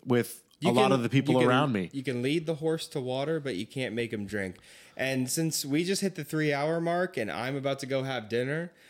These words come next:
Speaker 2: I think that's a perfect
Speaker 1: Yes.
Speaker 2: place for us to wrap the first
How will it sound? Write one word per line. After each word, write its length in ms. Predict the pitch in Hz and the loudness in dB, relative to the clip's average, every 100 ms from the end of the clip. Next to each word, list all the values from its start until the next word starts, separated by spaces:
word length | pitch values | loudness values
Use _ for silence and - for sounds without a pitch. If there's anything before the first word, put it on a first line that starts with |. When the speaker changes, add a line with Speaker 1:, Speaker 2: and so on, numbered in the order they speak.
| - _ _ - | -20 _ _ -10
Speaker 2:
I 140 | 131 165 | -4 -2
think 360 | 196 185 180 | 0 -2 0
that's 240 | 156 147 139 | -4 -2 -4
a 60 | |
perfect 580 | - - - 165 160 170 | -8 -12 -2 -2 0 4
Speaker 1:
Yes. 160 | 139 110 | 4 4
Speaker 2:
place 240 | 175 170 | 4 2
for 140 | - 135 | 2 0
us 160 | 143 - | 0 -2
to 100 | 135 | -2
wrap 400 | 123 127 127 - | 0 -2 -4 -4
the 80 | 117 | -6
first 640 | - 139 139 135 - - | -4 0 0 0 -4 -12